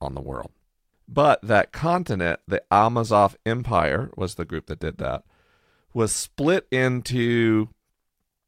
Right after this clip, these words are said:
a number of city-states that varied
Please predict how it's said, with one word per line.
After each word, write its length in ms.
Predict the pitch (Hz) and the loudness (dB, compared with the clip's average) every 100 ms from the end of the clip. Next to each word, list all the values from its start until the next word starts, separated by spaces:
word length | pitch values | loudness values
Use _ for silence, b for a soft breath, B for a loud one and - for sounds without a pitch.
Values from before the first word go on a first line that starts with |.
| _ _ 98 | _ _ -2
a 100 | 107 | 0
number 600 | 113 127 143 156 156 147 | 0 2 2 2 2 2
of 220 | 113 104 | 0 -4
city-states 840 | - 151 139 117 - 104 98 - | -6 -4 -2 -4 -2 -2 -2 -4
that 200 | - 92 | -2 -2
varied 440 | 87 98 98 101 | -2 -2 0 0